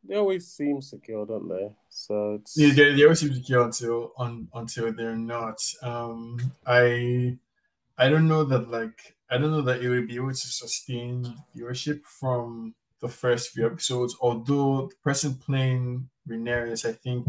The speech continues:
Speaker 2: is able to capture, um, the same,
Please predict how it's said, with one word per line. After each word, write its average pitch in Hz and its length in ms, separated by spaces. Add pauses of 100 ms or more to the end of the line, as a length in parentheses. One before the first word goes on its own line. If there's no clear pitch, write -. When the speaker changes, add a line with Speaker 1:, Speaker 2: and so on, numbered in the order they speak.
(200)
Speaker 2:
is - 160
able 127 220
to 127 140
capture, 120 680 (680)
um, 113 560
the - 80
same, 120 760